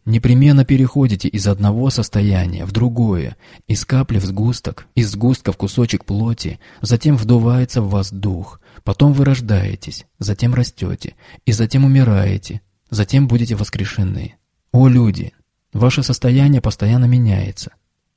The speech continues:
От богатства к бедности, от жизни к смерти. Затем будет воскрешение, расчет и вечная жизнь в раю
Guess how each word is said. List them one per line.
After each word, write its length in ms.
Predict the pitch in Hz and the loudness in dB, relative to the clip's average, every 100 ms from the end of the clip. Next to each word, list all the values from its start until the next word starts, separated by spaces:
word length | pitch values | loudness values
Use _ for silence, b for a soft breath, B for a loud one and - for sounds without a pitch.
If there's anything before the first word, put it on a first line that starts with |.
| _ | _
От 160 | 101 95 | -8 -2
богатства 540 | 101 101 113 - 92 | -2 0 -2 -2 -6
к 80 | 95 | -6
бедности, 600 | 101 120 113 95 - - b b b | -2 -2 -2 -6 -8 -18 b b b
от 160 | 104 | -2
жизни 360 | 101 131 127 101 | 2 2 2 -2
к 60 | |
смерти. 600 | - 90 95 98 - - _ _ _ - | -4 -2 -2 -4 -8 -20 _ _ _ -4
Затем 340 | 104 - 147 | -2 2 2
будет 240 | 123 123 107 | 2 -2 -4
воскрешение, 800 | - 104 - - 95 95 92 _ b b | -6 -8 -6 -6 -6 -6 -12 _ b b
расчет 440 | 107 101 - 131 | -2 -2 0 -2
и 120 | - 113 | 0 0
вечная 420 | 101 - 107 98 | 0 -2 -2 -2
жизнь 300 | 98 95 98 | -2 -6 -6
в 100 | 95 | -4
раю 380 | 95 92 113 | -4 -4 -6